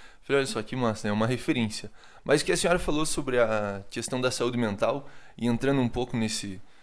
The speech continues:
nesse assunto, hoje nós vemos que é um assunto que tá muito em alta, né? Tá, tá bem na moda, assim, digamos assim. É, eu frequento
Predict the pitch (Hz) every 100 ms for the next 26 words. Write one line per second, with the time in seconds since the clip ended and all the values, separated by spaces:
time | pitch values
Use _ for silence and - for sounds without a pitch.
0 | - - 117 - 110 - 147 156 139 147
1 | 160 156 - 143 139 143 156 156 147 151
2 | 156 165 151 151 160 160 170 220 127 104
3 | 104 98 - 107 107 110 - 117 135 165
4 | 175 143 127 104 98 110 104 104 107 107
5 | 101 107 - - - - - 101 98 123
6 | 151 170 123 113 120 127